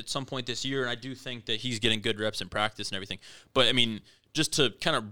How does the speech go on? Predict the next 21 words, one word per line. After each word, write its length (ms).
wrap 260
all 140
of 100
that 160
up, 240
this 200
running 200
back 220
room 280
over 140
the 80
next, 500
and 80
I 100
kinda 180
tweeted 280
this 140
out 140
the 80
other 100
day, 200